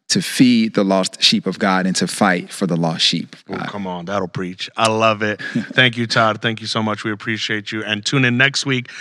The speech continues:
Speaker 2: as we explore some more Compass thoughts here at Belmont Assembly. God bless you. We love you, and we'll see you then.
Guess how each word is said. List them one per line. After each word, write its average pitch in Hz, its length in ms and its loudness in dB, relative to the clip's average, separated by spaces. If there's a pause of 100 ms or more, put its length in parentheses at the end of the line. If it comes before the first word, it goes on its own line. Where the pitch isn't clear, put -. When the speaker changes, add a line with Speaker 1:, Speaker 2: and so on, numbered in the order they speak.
(180)
Speaker 2:
as 113 180 0
we 120 80 4
explore 117 360 -2
some 120 160 -4
more 110 280 0
Compass 107 440 -4
thoughts 104 380 -2
here 101 320 -2 (260)
at 101 140 -4
Belmont 98 340 -2
Assembly. 95 380 -8
God 101 220 -4
bless 107 300 -2
you. 107 120 -6
We 101 100 -4
love 101 280 -4
you, 98 240 -8
and 101 140 -8
we'll 95 100 -12
see 92 160 -10
you 92 100 -8
then. 85 220 -12